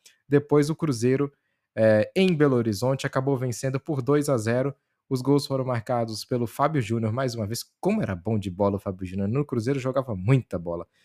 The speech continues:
E depois foi o gol do Gilberto, né? O Gilberto, que todo mundo se lembra da seleção, que depois voltou a jogar o Cru-, pro Cruze-, no Cruzeiro em dois mil e nove, dois, até dois mil e dez, onze ali, ele voltou pra jogar no Cruzeiro.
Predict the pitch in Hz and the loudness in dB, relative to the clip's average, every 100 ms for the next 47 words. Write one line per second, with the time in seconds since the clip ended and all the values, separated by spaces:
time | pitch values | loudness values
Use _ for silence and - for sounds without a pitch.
0 | _ _ 151 202 202 160 - 143 160 160 | _ _ 0 0 0 0 2 2 2 0
1 | 131 139 139 127 208 113 123 - 98 90 | 2 2 2 0 0 2 0 -2 -8 -6
2 | 95 101 104 117 104 110 _ - 98 101 | -4 -2 -2 0 0 -2 _ -10 -6 -4
3 | 101 - 104 107 110 98 - 107 107 - | -4 -4 -2 0 0 -2 0 -2 -2 0
4 | 117 123 117 _ - _ _ _ 107 107 | 0 0 -4 _ -20 _ _ _ -4 2
5 | 107 104 107 104 117 110 _ _ 113 110 | 2 2 -2 0 -2 -2 _ _ 2 4
6 | 107 107 107 123 _ 110 113 107 101 - | 6 4 4 -8 _ -6 -2 -2 -2 -6
7 | _ - 127 110 107 101 117 123 113 107 | _ -2 -2 0 0 2 0 0 0 0
8 | 127 95 101 110 98 92 87 - - 104 | -2 2 6 6 4 -4 -6 -10 -6 -2
9 | 98 95 95 98 95 95 85 104 92 95 | -2 -2 -4 -2 -4 -4 -2 0 0 0
10 | 107 101 92 95 117 _ _ - 104 110 | 0 0 0 -2 -4 _ _ -2 2 2
11 | 110 _ _ _ 110 113 - 110 101 107 | 0 _ _ _ 0 0 0 -4 -2 0
12 | 104 104 - 98 78 | 0 -2 -4 -6 -6